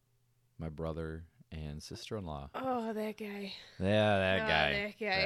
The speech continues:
Speaker 1: That guy. Yeah, it was just his birthday the other day. He actually just got my gift, so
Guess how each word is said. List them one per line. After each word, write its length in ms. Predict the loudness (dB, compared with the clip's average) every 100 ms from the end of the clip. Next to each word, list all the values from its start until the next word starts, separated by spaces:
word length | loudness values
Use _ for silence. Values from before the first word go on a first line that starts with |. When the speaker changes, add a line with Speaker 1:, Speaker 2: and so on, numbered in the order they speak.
| 0
Speaker 1:
That 60 |
guy. 180 | -4 -4
Yeah, 160 | -2 -2
it 40 |
was 140 | -2 -4
just 160 | -8
his 100 | -8
birthday 380 | -6 -6 -4 -4
the 80 | -4
other 160 | -6
day. 220 | -6 -6 -8 -14 -20 -4
He 160 | 0
actually 260 | 2 2 -4
just 400 | -2 -2 -2 0
got 180 | 0 2
my 140 | -2
gift, 420 | -2 -4 -4 -8 -10
so 460 | -4 -2 -2 -6